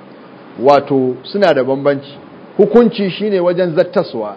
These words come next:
ka ce a yi abu kaza kuma ya zaunu, ba wanda ya isa ya inkari. Shi kuma hikima shine ka ajiye abu a inda ya kamata,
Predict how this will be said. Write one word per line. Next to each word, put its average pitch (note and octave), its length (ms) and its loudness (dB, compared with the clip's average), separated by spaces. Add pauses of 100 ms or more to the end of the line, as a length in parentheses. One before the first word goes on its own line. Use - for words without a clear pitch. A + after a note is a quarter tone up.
(140)
ka C3 80 -10
ce F#3 140 -2
a D#3+ 120 0
yi F#3+ 80 4
abu D#3 220 -2
kaza D#3 360 -2
kuma F3 260 -2
ya F3+ 180 2
zaunu, B2+ 400 -4
ba D#3+ 180 2
wanda D#3+ 240 2
ya D#3 120 0
isa C3+ 180 -8
ya C3+ 200 -4
inkari. G#2+ 360 -8 (680)
Shi G3 120 -8
kuma A3 280 -2
hikima G#3+ 460 0
shine G3 240 -8
ka - 180 -8
ajiye G3+ 320 0
abu D#3 280 -2
a D3 100 0 (100)
inda G#3 280 -4
ya E3 100 0
kamata, D3 540 -6